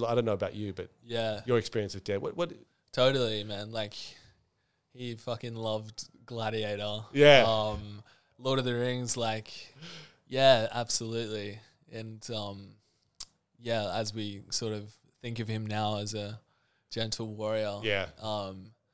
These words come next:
Speaker 2: totally, like, and I, I don't know, maybe it comes from,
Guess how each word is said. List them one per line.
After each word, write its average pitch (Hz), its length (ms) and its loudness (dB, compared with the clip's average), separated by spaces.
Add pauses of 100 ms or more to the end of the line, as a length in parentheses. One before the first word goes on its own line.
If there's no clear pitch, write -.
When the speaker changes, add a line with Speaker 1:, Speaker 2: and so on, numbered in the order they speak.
(280)
Speaker 2:
totally, 120 560 2
like, 101 320 -10 (260)
and 110 240 -6 (100)
I, 120 120 -6 (340)
I 113 120 0
don't 110 160 0
know, 123 220 0
maybe 107 260 -4
it 101 80 -16
comes 107 280 -4
from, 101 400 -8